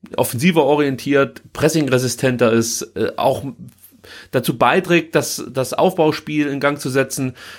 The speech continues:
Äh, natürlich auch Endo, aber Luka Mack ist für mich dann eher ein klassischer Sechser, würde ich jetzt mal sagen. Dann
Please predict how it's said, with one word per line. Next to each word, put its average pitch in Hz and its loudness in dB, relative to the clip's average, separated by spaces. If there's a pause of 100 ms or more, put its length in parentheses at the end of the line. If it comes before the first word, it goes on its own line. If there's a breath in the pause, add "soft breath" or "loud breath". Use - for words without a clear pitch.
(180 loud breath)
Äh, 123 4
natürlich 127 0
auch 117 2
Endo, 151 2
aber 117 2
Luka 139 -2
Mack 160 0
ist 170 -6
für - -2
mich 151 2
dann 131 2
eher 139 4
ein 123 -2
klassischer 113 -2
Sechser, 92 -2
würde 101 0
ich 101 -4
jetzt 101 -4
mal 101 -4
sagen. 90 -8 (320 loud breath)
Dann 120 0